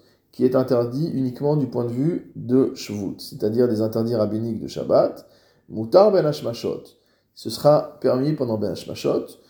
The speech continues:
ou Mitam Ze, Mutar Lomar Ben Hashmashot, Leno Yehudi, Lead Liklo, Ner Be Shabbat. C'est pourquoi il sera permis, pour cette raison-là, de demander à un non-juif,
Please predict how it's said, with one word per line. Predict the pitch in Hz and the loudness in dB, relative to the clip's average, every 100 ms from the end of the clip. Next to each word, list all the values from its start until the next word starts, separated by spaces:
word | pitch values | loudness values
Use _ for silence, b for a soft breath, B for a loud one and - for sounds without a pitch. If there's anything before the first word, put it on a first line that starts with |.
| b - | b -8
ou | 110 | 0
Mitam | 123 131 151 165 196 | 2 4 6 6 2
Ze, | 233 233 220 | 2 4 4
Mutar | 175 160 185 190 | 2 2 4 6
Lomar | 160 160 170 | 4 4 2
Ben | 147 | 2
Hashmashot, | 131 135 131 - 156 160 | 0 -2 -4 0 2 2
Leno | 135 131 135 | 2 4 2
Yehudi, | 120 113 113 135 196 - b b b b 110 | 2 2 2 0 -2 -4 b b b b 2
Lead | 131 120 | 4 4
Liklo, | 113 117 127 135 | 0 0 0 2
Ner | 127 131 | 2 2
Be | 113 | 0
Shabbat. | 110 87 80 71 62 - - | -2 -4 -2 -4 -4 -6 -6
C'est | - 123 | -6 -6
pourquoi | 113 - 139 135 | -4 4 4 4
il | 123 | 0
sera | 123 107 | -2 0
permis, | 95 92 113 | 0 -2 -2
pour | - - | -4 -8
cette | - | -10
raison-là, | - 85 95 107 - - B B | -8 -6 0 2 2 -2 B B
de | - 110 | -2 2
demander | 151 175 165 147 - | 4 4 4 4 2
à | 123 | 2
un | 139 135 | 4 4
non-juif, | 127 120 117 110 - - | 2 -2 -4 -6 -8 -16